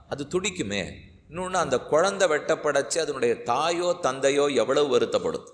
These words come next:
திடீர்னு நம்ம பிள்ளைய போட்டு ஓங்கி ஒருத்தன் அடிச்சான்னா பார்த்து நம்ம அவளை சும்மா இருக்க முடியுமா? அதே போல ஒரு மாட்டையோ ஆட்டையோ வெட்டுறோம்னா பார்த்துட்டு அதனுடைய தாயால சும்மா இருக்க முடியுமா?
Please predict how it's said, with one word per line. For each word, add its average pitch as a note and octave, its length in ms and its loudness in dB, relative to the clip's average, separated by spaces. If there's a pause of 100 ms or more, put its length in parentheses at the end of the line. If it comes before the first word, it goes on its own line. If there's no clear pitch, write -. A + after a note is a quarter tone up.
(260)
திடீர்னு D#3 340 0
நம்ம C3 220 -2
பிள்ளைய C#3+ 260 4
போட்டு D3 320 0
ஓங்கி D#3 420 4
ஒருத்தன் B2 380 0
அடிச்சான்னா A2+ 480 -2 (400)
பார்த்து D3 300 2
நம்ம C#3 220 0
அவளை C#3 220 4
சும்மா B2+ 220 -2
இருக்க B2+ 180 0
முடியுமா? A2+ 540 -6 (260)
அதே F#3 320 -2
போல E3 280 2
ஒரு D#3+ 160 4
மாட்டையோ D#3 680 0
ஆட்டையோ D3 500 0
வெட்டுறோம்னா C#3 520 0 (100)
பார்த்துட்டு D3 560 2 (300)
அதனுடைய D#3+ 640 4
தாயால D3 400 4
சும்மா C#3+ 280 -2
இருக்க C3 200 -2
முடியுமா? C3 360 -4